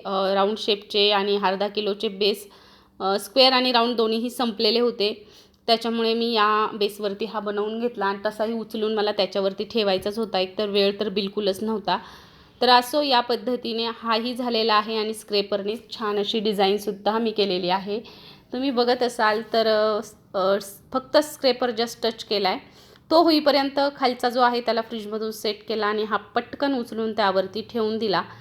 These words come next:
फक्त एक दीड तासातच हा केक मी त्यांना दिला होता आणि लगेचच त्यांना नेऊन कटसुद्धा करायचा होता, म्हणजे किती घाईवर कस्टमर असते.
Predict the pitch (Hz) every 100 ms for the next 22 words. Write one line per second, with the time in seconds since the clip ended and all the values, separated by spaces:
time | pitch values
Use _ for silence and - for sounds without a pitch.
0 | - - - 285 - 320 320 - 226 277
1 | 285 285 294 277 285 285 254 247 247 240
2 | 247 233 220 220 220 220 202 208 208 233
3 | 233 196 233 - - - _ - 214 220
4 | 226 233 233 233 214 240 269 254 233 233
5 | 233 226 220 214 220 254 - 254 285 -
6 | 285 247 247 240 226 240 240 208 214 214
7 | 220 226 240 208 220 220 220 226 226 -
8 | 220 220 202 - 196